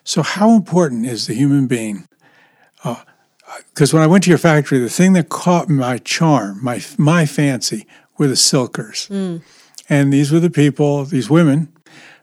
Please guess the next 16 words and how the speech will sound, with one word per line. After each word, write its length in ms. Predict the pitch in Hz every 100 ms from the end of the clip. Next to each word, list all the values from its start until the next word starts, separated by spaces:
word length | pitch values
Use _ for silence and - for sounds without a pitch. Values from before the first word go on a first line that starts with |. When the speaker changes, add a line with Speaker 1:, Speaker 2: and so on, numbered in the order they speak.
| -
Speaker 1:
who 340 | 139 139 127
have 120 | 120 131
been 160 | 139
there 120 | 139
a 60 | 139
long 260 | 139 151 156
time 360 | 135 131 135
and 100 | 135
have 160 | 117 127
this 360 | 135 - - - - -
unusual 500 | 131 135 160 180 151
skill 380 | - 143 127
of 100 | 127
just 260 | 117 131 -
wrapping 400 | 139 131 127 139
these 280 | 131 123